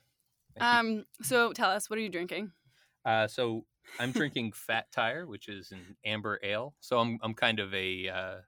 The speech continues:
Speaker 1: a bit of a beer snob, and it's, it's the best that we have floating around the office right now.
Speaker 2: Oh, yeah.
Speaker 1: How about
Speaker 2: I'm,
Speaker 1: you?
Speaker 2: I'm not a beer snob.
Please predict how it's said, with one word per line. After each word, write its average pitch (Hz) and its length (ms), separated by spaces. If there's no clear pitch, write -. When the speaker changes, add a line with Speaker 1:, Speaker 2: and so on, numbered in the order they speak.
Speaker 1:
a 117 40
bit 120 180
of 113 80
a 101 40
beer 101 220
snob, 92 460
and 90 180
it's, - 280
it's - 280
the 117 60
best 110 260
that 95 100
we 98 80
have 98 240
floating 95 260
around 95 220
the 92 80
office 92 340
right - 140
now. 98 100
Speaker 2:
Oh, 196 100
yeah. 190 300
Speaker 1:
How 120 80
about 208 120
Speaker 2:
I'm, 196 100
Speaker 1:
you? 104 100
Speaker 2:
I'm 214 220
not 202 240
a 196 40
beer 180 260
snob. 170 360